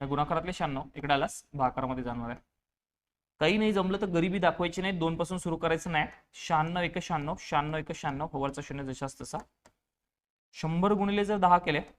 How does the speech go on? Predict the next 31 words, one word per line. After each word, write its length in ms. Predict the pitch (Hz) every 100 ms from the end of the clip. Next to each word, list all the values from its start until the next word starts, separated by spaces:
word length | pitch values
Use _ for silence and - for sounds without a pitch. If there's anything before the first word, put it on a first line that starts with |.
| _ _ _ _ _ _ _ _ _ _ 151
तर 40 |
शंभरावर 420 | - 147 151 160
एक 80 | 160
शून्य 200 | 160 156
वाढणार, 260 | 147 123 - - _ _ _ _ _ -
म्हणजे 240 | 147 139 - -
एक 220 | 190 -
हजार 240 | 170 165 185
रुपये 240 | 160 143 - - _
ही 60 | 160
तुमची 400 | 170 160 139 - - _ -
कोणती 220 | 156 151
किंमत 260 | 185 180
असेल? 240 | 175 170 220 254 - _
खरेदी 260 | 156 160
किंमत 280 | 185 175 165
असेल. 240 | 147 160 - _ _ _ _ _ _
कोणाची 320 | 151 165 185 233
खरेदी 200 | 190 185
किंमत 280 | 185 180 170
असेल? 260 | 151 180 - -
तर 140 | - 165
शर्टची 420 | - 160 151 170
खरेदी 200 | 170 156
किंमत 240 | 147 139 165 - _ _ -
एक, 160 | 147 - _ _
एक 140 | 170 160
हजार 160 | 135
रुपये 200 | 127 120
असेल. 180 | 120 - - _
राईट? 180 | 143 151